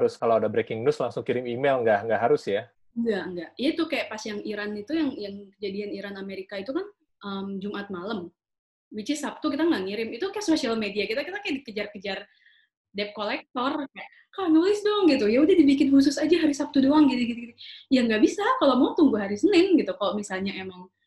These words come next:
Speaker 2: mm, nggak mau nunggu, ya silakan baca di yang lain or whatever gitu kan. Cuman kayak itu, it's, it's our policy and I'm very strict about it. Kayak di tim kita juga ada kayak, "Apakah kita mau ngirim nih?" "Nggak apa-apa, Sabtu doang atau Minggu doang." Oke. "No, let's just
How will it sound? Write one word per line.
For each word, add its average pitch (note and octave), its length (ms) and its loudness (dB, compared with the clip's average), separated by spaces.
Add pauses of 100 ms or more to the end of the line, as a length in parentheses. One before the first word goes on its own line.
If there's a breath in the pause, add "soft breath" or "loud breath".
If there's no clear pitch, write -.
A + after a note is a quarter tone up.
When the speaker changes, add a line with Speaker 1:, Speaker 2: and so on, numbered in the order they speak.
(220)
Speaker 2:
mm, G3 480 0
nggak G3 160 2
mau F#3+ 160 -2
nunggu, F#3 400 0
ya F#3+ 160 0
silakan G3+ 480 0
baca G#3 160 2
di G#3+ 160 4
yang A#3+ 160 4
lain E4 400 6
or F#3 160 0
whatever C4+ 400 4
gitu A3 160 2
kan. A#3+ 240 4
Cuman D4 320 -2
kayak - 240 -6
itu, - 220 -6 (420 soft breath)
it's, F#3+ 240 -10
it's G#3 240 -6
our D4 240 0
policy A3+ 400 -2
and F3 160 -2
I'm F3+ 160 -8
very B3 160 0
strict - 320 -6
about F3 240 -6
it. - 160 -6
Kayak - 240 -8 (400 soft breath)
di G#3 80 -4
tim A3 160 0
kita B3 160 2
juga C#4 240 2
ada A3 240 -2
kayak, - 320 -6
"Apakah G#3 320 -6 (160)
kita G#3 160 -6
mau G#3 160 -4
ngirim G3 240 -2
nih?" C4+ 160 0
"Nggak F#3 160 -14
apa-apa, F3+ 240 -20
Sabtu - 240 -20
doang F#3+ 240 -14
atau F3+ 160 -20
Minggu F3 240 -16
doang." F3+ 240 -14
Oke. G#3 240 -20 (720)
"No, G3 240 -10
let's F#3 320 -12
just G3 480 -8